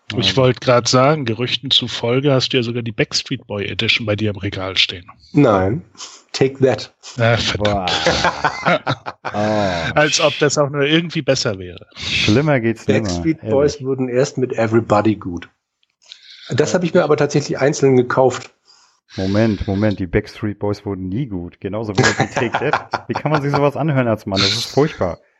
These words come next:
Speaker 3: Back for Good war großartig. Ich habe einen wunderbaren Urlaub damit verbracht, vier Wo-, zwei Wochen durch England zu fahren und jeden Tag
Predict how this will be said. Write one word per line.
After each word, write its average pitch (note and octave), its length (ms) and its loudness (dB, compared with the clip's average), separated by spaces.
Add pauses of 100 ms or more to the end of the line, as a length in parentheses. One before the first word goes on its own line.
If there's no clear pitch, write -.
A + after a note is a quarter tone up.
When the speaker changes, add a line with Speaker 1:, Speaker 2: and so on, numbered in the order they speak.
(340)
Speaker 3:
Back G#2 240 -2
for G#2 180 2
Good A#2 220 2
war G#2 120 4
großartig. G2 840 0 (100)
Ich - 100 -4
habe A2+ 160 -2
einen A2 140 0
wunderbaren E3+ 460 4
Urlaub C#3 300 4
damit B2 260 4
verbracht, A#2 460 -2
vier E3+ 260 0
Wo-, D3+ 120 2
zwei C3+ 260 2
Wochen A2+ 220 0
durch A2+ 160 -2
England B2+ 300 0
zu B2+ 100 -4
fahren A#2 260 0
und A2+ 120 0
jeden C#3 240 2
Tag C3 300 0